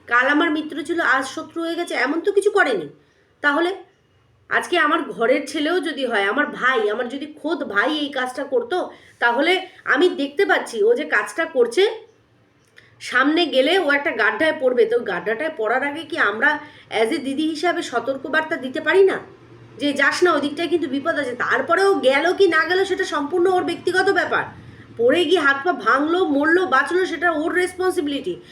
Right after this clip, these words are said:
But যাওয়ার আগে অবধি, উম, শুধু ভাই এটাই বলে কেন? এ-, একটা মানুষের ক্ষেত্রে যদি দেখি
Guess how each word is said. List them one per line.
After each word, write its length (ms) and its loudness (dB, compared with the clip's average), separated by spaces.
But 160 -4
যাওয়ার 360 2
আগে 260 2
অবধি, 440 -2
উম, 420 2
শুধু 480 2
ভাই 400 4
এটাই 280 2
বলে 220 0
কেন? 240 -2
এ-, 340 -10
একটা 160 0
মানুষের 440 2
ক্ষেত্রে 340 -2
যদি 260 -4
দেখি 400 2